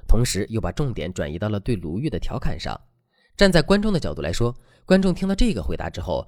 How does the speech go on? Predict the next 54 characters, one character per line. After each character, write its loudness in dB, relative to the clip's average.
内 -2
心 -4
会 -4
产 0
生 -2
出 -4
一 -4
种 -4
怎 -8
样 -2
的 -6
感 -8
受 -4
呢？ -6
没 0
错， -2
观 2
众 0
会 -4
觉 -6
得 -6
黄 -2
渤 0
确 -2
实 -4
很 -4
火， -8
可 -2
他 4
并 2
没 -2
有 -2
把 -2
自 -10
己 -6
的 0
火 -6
当 -2
回 -6
事 2
儿。 -8
另 2
外， 0
黄 2
渤 2
说 2
自 -4
己 -4
很 -4
火 -2
的 -4
依 -4
据 -4
是 -6